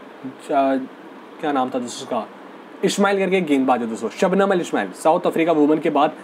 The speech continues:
world के अंदर सबसे fastest bowler ये है, Second fastest bowler है world के अंदर। Cat Gross शायद खेलेंगी, सारा ग्लेन दोस्तों एक अच्छी pick हो सकती है, Head टू हेड के अंदर दो match में पाँच wicket है।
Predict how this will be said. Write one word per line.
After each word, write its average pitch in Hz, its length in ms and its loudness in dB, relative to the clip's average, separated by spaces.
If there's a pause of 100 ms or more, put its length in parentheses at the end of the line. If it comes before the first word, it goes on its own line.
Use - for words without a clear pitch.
(160)
world 185 260 4
के 190 60 2
अंदर 185 180 0
सबसे 170 220 -4
fastest 156 400 2
bowler 151 240 6
ये 127 180 4
है, 123 60 2
Second 185 340 0
fastest 160 420 0
bowler 151 220 4
है 170 60 4
world 151 180 4
के 156 60 2
अंदर। 170 280 2 (340)
Cat 196 180 2
Gross 180 300 -4
शायद 160 160 2
खेलेंगी, 147 440 2 (220)
सारा 196 320 2
ग्लेन 180 260 0
दोस्तों 170 240 0
एक 165 60 2
अच्छी 160 220 0
pick 160 100 6
हो 156 80 6
सकती 151 300 0
है, 165 140 2
Head 151 140 0
टू 160 80 -2
हेड 160 60 0
के 165 40 0
अंदर 165 140 4
दो 156 180 4
match 151 180 0
में 156 100 0
पाँच 135 220 0
wicket 160 200 4
है। 190 120 2